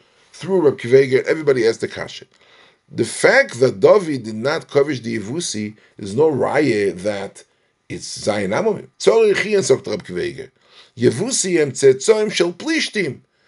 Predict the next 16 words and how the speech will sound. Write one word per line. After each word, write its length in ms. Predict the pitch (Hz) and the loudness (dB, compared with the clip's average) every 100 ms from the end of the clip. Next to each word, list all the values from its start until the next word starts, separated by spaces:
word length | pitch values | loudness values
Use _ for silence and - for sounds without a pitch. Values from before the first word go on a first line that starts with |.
| _ - | _ -4
she'eino 440 | 185 262 349 320 | 2 6 6 4
mi 80 | 269 | 2
Zion 360 | 202 196 180 | 4 4 4
Amomim, 500 | 156 139 127 107 92 - _ _ | 2 0 0 -4 -10 -16 _ _
v'lo 260 | 156 160 147 | -6 -6 -2
yikovshu 500 | 240 285 - 208 170 | 4 4 4 -8 -8
mishum 260 | 147 170 | -10 -12
shvuas 380 | 127 247 233 175 | -12 -6 -4 -4
Avram 240 | 160 220 | -4 -4
Lavimelech. 560 | 220 196 202 220 180 - _ _ _ - | -2 -2 -2 -2 -2 -6 _ _ _ 2
Where 200 | 180 285 | 2 4
does 120 | - | 0
the 100 | 208 | 2
Rambam 400 | 170 214 220 160 | 2 2 0 -2
see 540 | - 233 196 131 131 - _ _ _ | -2 -2 -2 -2 -6 -12 _ _ _
that 520 | 110 143 139 135 - | 0 2 2 0 -10